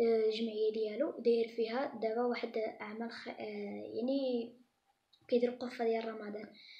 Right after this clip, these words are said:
آه، كيديروا حريره، كيحط، المهم كيديروا القفه ديال رمضان كيديوها الناس. آه،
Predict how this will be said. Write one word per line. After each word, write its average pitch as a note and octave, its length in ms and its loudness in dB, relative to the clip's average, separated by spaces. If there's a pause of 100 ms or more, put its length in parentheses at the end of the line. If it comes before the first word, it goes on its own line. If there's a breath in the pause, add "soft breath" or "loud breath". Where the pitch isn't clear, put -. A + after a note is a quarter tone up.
(120)
آه، A3+ 420 6
كيديروا B3 440 4
حريره، A3+ 720 0
كيحط، - 500 -4
المهم B3+ 280 2
كيديروا A#3 260 -2
القفه - 260 -10
ديال G#3 240 -4
رمضان A#3 340 -2
كيديوها A3+ 480 -4
الناس. G#3+ 420 -4 (440 loud breath)
آه، G#3+ 380 -2